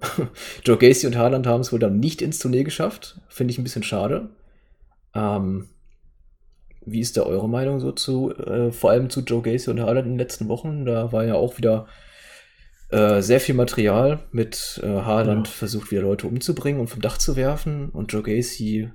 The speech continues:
Speaker 1: kann ihn doch gerade noch so kontrollieren. Brian Kendrick fliegt die Treppe runter, soll, ähm,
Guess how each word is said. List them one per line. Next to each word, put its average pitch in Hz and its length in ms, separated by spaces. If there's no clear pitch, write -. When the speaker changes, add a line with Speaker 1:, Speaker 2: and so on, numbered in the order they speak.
Speaker 1:
kann 110 180
ihn 104 80
doch 107 180
gerade 117 260
noch 120 100
so - 100
kontrollieren. 123 640
Brian 117 260
Kendrick 131 400
fliegt - 300
die - 60
Treppe - 320
runter, 127 520
soll, 113 440
ähm, 104 500